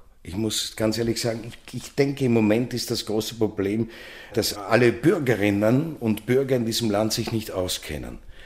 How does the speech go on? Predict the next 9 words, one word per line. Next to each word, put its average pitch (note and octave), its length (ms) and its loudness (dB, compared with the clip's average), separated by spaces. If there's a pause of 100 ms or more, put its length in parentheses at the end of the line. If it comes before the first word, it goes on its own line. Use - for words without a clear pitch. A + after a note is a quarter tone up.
(100)
Ich A2+ 160 -6
glaube, A#2 240 0
man A#2+ 160 2
muss B2 320 -2
wieder A#2+ 180 -2
ein A2+ 100 0
neues A2+ 340 0
Ziel D3+ 240 -4
definieren. C#2+ 760 -4